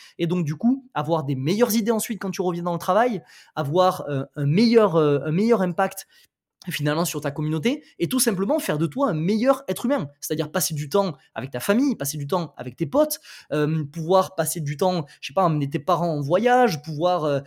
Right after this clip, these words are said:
vraiment passer des moments qui nous font sentir connectés à la profondeur de notre vie sur Terre et non pas juste être enfermés derrière notre ordi toute la journée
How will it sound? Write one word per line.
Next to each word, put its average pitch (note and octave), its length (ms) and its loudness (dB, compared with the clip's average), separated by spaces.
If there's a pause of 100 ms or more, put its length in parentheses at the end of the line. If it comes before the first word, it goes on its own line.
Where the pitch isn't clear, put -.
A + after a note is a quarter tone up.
(440)
vraiment B3+ 200 2
passer A3 240 2
des F#3+ 80 0
moments G#3+ 280 2
qui C4 140 -4
nous F3 80 0
font F3+ 260 -8
sentir G3+ 400 -4
connectés A3 400 -2
à G#3+ 60 2
la E3 60 2
profondeur F#3+ 420 -4
de E3+ 60 -4
notre D#3 160 -4
vie E3 80 -4
sur C#3+ 180 -8
Terre A3+ 240 -2
et E3 80 0
non E3+ 140 -2
pas G3 100 2
juste G#3+ 300 -6
être - 140 -6
enfermés E3 340 -2
derrière D#3 180 0
notre D3+ 200 -6
ordi D#3+ 200 -4
toute - 180 -18
la D#3+ 80 0
journée D#3 320 -4